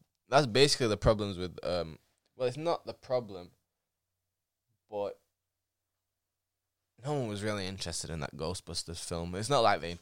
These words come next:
turned those male characters into females. They just decided to make a, a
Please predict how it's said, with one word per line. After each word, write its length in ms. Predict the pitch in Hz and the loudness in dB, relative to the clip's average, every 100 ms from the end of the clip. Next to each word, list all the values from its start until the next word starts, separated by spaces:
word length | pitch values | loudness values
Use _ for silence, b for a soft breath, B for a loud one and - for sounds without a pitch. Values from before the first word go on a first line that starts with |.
| _ - | _ -8
turned 460 | - 117 104 101 90 | 2 2 2 -2 -6
those 240 | - 95 87 | -6 -4 -4
male 240 | 85 98 | -4 -4
characters 580 | 104 98 90 - 87 85 - | 0 2 2 -2 -14 -14 -14
into 220 | 87 - - | -12 -14 -4
females. 540 | 95 110 85 78 92 - B B B | 0 0 0 -4 -6 -10 B B B
They 120 | 110 | -2
just 300 | 98 95 85 - _ _ _ _ _ _ _ 95 - | 0 0 -4 -12 _ _ _ _ _ _ _ -20 -6
decided 520 | 98 - 101 104 95 | 0 4 6 4 0
to 100 | - | -4
make 260 | 95 92 92 | -2 -2 -2
a, 140 | 69 - | -2 -2
a 60 | - | -2